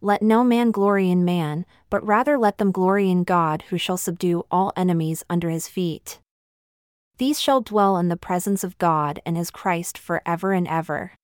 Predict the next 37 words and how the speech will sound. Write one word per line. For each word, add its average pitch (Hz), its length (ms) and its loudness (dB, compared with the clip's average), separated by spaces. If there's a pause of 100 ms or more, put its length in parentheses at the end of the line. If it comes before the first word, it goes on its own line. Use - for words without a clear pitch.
(880)
These 294 260 0
are 302 100 2
they 226 160 2
whom 208 240 0
he 196 140 -4
shall 190 220 -2
bring 208 260 0
with 185 120 -2
him 165 200 -4
when 165 140 0
he 185 100 -2
shall 190 240 -2
come 196 300 0
in 180 80 2
the 170 80 -2
clouds 185 400 -2
of 185 100 -8
heaven 208 420 -2
to - 140 -8
reign 170 420 0
on 175 120 0
the 170 160 -4
earth 180 280 -2
over 170 260 -2
his 160 180 -6
people. - 480 -10 (920)
These 277 260 0
are 285 160 2
they 196 140 2
who 202 200 -2
shall 190 240 -2
have 175 240 -6
part 175 340 -4
in 175 140 0
the 165 80 -4
first 175 400 -4
resurrection. 160 800 -4